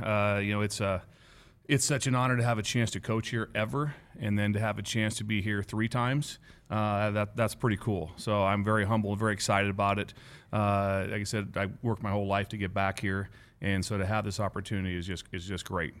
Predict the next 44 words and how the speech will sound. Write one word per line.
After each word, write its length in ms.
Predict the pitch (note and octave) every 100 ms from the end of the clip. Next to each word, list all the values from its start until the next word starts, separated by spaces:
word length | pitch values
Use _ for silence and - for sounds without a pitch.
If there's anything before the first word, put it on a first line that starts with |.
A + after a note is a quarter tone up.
| -
Now, 180 | G#2 G2+
we 80 |
talked 260 | F#2 C3+ B2+
about 180 | B2+ B2
earlier, 380 | D#3+ A#2 G#2 G#2 - - _
the 80 | -
office 360 | A#2+ D3 C#3+ B2
move, 200 | C3+ A#2+
not 220 | A#2+ B2+
great, 340 | B2 F#2+ F#2+ -
'cause 140 | - G2+
I'm 180 | G2+ G2+
right 200 | A2 A2
at 100 | -
the 100 | G#2+
hub, 280 | A#2+ A2
uh, 120 | A2+ G#2 - F4 - - A3 B3 G3 D3
of 200 | A2+ G#2
the 80 |
office, 400 | G#2+ A2+ A#2 G#2+
right 80 | B2
in 60 | A2
the 60 |
middle 200 | G#2+ A#2+
of 80 | G#2+
everything, 360 | G#2 G2+ A2+ G#2
right 160 | G2+
where 120 | A2+ G#2
Matt 260 | G#2 G2
Davidson's 480 | G#2 G#2 G#2 G#2+ G2
at, 240 | G2+ G2+
and 200 | F2+ F2 F2 - - -
Sims 440 | - B2+ G#2+ G2 F2+
and 120 | G2+
the 80 | G2+
head 280 | E2+ A#2 G2
coach 260 | G#2 F#2
and 100 | G#2
everyone 220 | G2 G2
like 120 | F#2+ F2+
that. 180 | F#2+
So 140 | -
a 20 |
lot 60 | F#2+